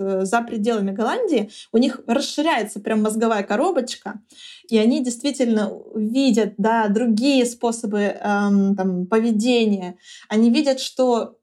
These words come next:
мир, он больше, интереснее, э, чем просто вот, вот жизнь в Нидерландах.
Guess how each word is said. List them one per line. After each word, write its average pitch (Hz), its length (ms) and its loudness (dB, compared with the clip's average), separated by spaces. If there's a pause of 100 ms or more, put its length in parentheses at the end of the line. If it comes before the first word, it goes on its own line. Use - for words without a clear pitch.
(380)
мир, 269 440 2
он 233 340 2
больше, 233 880 0
интереснее, 233 1300 2
э, 196 300 -4
чем 220 340 0
просто 226 400 -2
вот, 202 420 -4
вот 190 180 -8 (160)
жизнь 214 360 2
в - 40 6
Нидерландах. 202 680 0